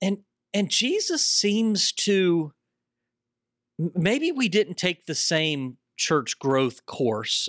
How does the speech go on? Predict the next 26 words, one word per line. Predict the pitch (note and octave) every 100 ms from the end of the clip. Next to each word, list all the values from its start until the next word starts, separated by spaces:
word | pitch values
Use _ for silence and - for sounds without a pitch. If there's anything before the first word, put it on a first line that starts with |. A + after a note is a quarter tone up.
| -
or | A#2
something, | - C3+ B2 - B2+ A2 G#2+
but, | D#3+ C#3+ C#3+ _ _ _ _ _ _ _ _ _ _ _ _ F#3
uh, | F#3+
but | F#3+ F3+
Jesus | G#3+ C4+ C4+ D#4+
is | C4+ G#3 F#3
like, | F#3+ F#3+ E3+ - _ _ _ _ _ _ -
"There's | A#2 F3 C#4 C#4
the | B3
door. | D#3 F#3 F#3 D#3+
If | D#3 -
you | F#3
don't | A3+ G3+
wanna | G#3+
do | D3 D3+ D#3
this, | C#3+ C#3 - -
go | B2+ D3 D3 D#3
on | D3+
and | D3 C3
walk | C3 -
right | B2 A2
out | A2 A2+
of | -
it." | - - _ _ _ _ _ _ _ _ _ _ _
Jesus | - F#3+ A#3 B3+ B3+ A#3 - -